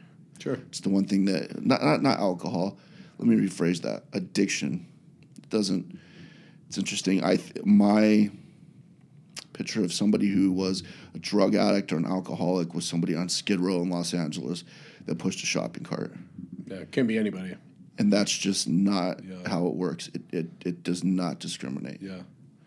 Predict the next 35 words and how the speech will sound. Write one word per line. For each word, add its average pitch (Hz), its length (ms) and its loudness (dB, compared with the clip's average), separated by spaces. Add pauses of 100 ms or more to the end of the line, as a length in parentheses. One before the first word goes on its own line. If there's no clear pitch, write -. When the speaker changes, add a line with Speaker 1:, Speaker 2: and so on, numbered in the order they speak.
(760)
Speaker 1:
Yeah, 120 100 2
I 120 40 4
mean, 113 140 0
I, 113 220 -2
I 113 40 -4
think 117 240 -2
the 107 120 0
other 107 160 0
thing 107 180 -4
I've 95 140 -6
realized 98 460 -6
of 92 560 -14 (180)
addiction 98 460 -6
too 95 280 -6
is 92 460 -12
it's - 260 -18
not, 120 200 -4 (540)
I - 40 -12
mean, 101 280 -12
drugs 120 320 0
are 120 60 -2
just 107 200 -4
some 113 160 0
of 101 80 -2
the 98 80 -6
most 101 300 -4
dangerous 92 580 -6 (600)
types 117 220 0
of 101 100 -8
addictions, 87 480 -10
right? 95 180 -4
I 95 60 -4
mean, 92 140 -6
like, 87 120 -10
we, 117 360 0